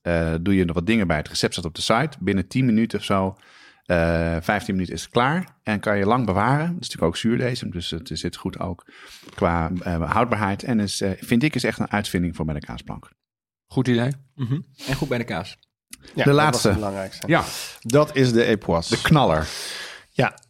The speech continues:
Speaker 4: Ehm, ik zat nog even onze aflevering terug te luisteren. Aflevering drie met Hiske. Daar proeven we deze ook.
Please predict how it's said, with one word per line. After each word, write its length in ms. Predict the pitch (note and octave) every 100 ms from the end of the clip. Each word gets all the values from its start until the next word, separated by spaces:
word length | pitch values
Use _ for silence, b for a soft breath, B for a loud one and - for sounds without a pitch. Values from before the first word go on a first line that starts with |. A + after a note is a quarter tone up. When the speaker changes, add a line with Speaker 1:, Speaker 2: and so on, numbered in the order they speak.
| _
Speaker 4:
Ehm, 460 | - C3+ C3 B2 B2
ik 80 | C3
zat 140 | C#3+ D3+
nog 120 | C#3+
even 180 | C#3 C#3
onze 160 | B2+
aflevering 500 | C3+ D3+ C#3+ C3 B2+
terug 160 | B2 D3+
te 80 | C#3+
luisteren. 420 | A#2+ A2+ - A2+
Aflevering 440 | A#2 A#2+ A2 A2 G#2
drie 180 | B2+
met 160 | B2 G#2+
Hiske. 360 | G#2+ C3 - F#2
Daar 200 | G2+ A#2
proeven 320 | - D3+ C3+
we 80 | A#2
deze 300 | A2 G#2+ -
ook. 400 | A#2+ - -